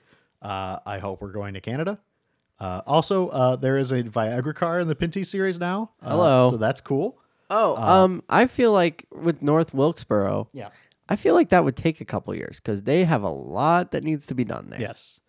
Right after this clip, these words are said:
Speaker 2: Everything's
Speaker 1: Uh,
Speaker 2: falling apart.
Speaker 1: Though, you know what? They, they're also repaving Rockingham, and that's a much better
Speaker 2: <gasps>
Speaker 1: track.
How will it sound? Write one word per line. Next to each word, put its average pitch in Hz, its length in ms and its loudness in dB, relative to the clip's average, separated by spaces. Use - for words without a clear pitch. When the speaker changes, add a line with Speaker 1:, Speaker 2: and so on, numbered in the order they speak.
Speaker 2:
Everything's 160 480 4
Speaker 1:
Uh, - 40 -16
Speaker 2:
falling 123 280 4
apart. - 260 -4
Speaker 1:
Though, 143 220 4
you 143 160 0
know 160 140 0
what? 135 180 -2
They, 123 180 0
they're 135 220 -2
also 170 200 -6
repaving 110 520 -4
Rockingham, 98 600 -10
and 104 180 -8
that's 131 160 -4
a 113 60 -4
much 123 400 -2
better 117 260 2
Speaker 2:
<gasps> - 80 -14
Speaker 1:
track. 101 200 -6